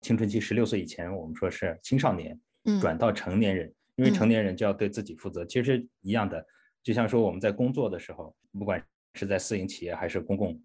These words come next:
Speaker 1: 地方服务，或者是自己做 business，
Speaker 2: 嗯。嗯。
Speaker 1: 那要是完成这个工作的基本要求是比较容易的，但是为什么很多人都要把这个工作做得，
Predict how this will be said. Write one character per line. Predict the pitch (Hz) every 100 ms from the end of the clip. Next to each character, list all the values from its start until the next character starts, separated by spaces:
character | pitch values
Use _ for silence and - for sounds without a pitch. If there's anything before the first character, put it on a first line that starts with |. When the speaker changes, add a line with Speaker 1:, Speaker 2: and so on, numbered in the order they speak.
| _
Speaker 1:
地 | 98
方 | 92 82
服 | - 87
务， |
或 | 87 98
者 | 82
是 | -
自 | - 101
己 | 80
做 | 90
business， | - 85 80 78 - _ _ -
Speaker 2:
嗯。 | 196 185
嗯。 |
Speaker 1:
那 | 151
要 | 135
是 | 120 117 104 - _
完 | 104 98 151
成 | - 98 95 - _ _ _ -
这 | 107
个 | 95
工 | - 127
作 | 135
的 | 101
基 | 92 143
本 | 123
要 | 90 95
求 | 95
是 | -
比 | 82 85
较 | 80
容 | 82
易 | 80 82
的， | - _ _ _ _
但 | 143
是 | 139
为 | 139 143
什 | -
么 | 117 - _
很 | 117
多 | 110
人 | 113
都 | 113
要 | 113
把 | 104 92
这 | 104
个 | 92
工 | - 101
作 | 104
做 | 101 98
得， | 92